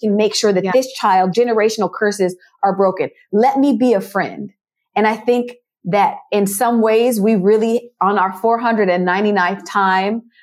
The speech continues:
Speaker 1: of this human experience, that we are, we are finally, like, getting it right. And I think a big part of that is extending ourself in friendship and genuinely loving people.
Speaker 2: Yeah.
Speaker 1: And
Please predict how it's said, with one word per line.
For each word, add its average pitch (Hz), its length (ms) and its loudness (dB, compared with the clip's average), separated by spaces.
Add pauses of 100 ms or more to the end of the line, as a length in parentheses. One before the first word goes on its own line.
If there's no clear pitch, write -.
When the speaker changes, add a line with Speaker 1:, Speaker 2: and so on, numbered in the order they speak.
(360)
Speaker 1:
of 185 200 0
this 208 180 0 (100)
human 220 280 2
experience, 214 720 -2
that 190 160 2
we 220 120 2
are, 190 140 0 (220)
we 226 180 4
are 208 80 -2
finally, 220 640 0
like, 175 220 0 (600)
getting 247 340 2
it 208 160 -2
right. 233 320 0
And 190 140 0
I 190 80 -2
think 214 360 -2
a 180 60 2
big 202 340 0
part 233 240 0
of 190 100 -2
that 175 260 2
is 196 240 0 (380)
extending 226 580 0
ourself 180 420 -2
in 185 120 -4
friendship 240 480 -2 (520)
and 180 240 2
genuinely 214 840 2 (180)
loving 240 420 0
people. 170 440 0
Speaker 2:
Yeah. 185 80 -2
Speaker 1:
And 180 140 -6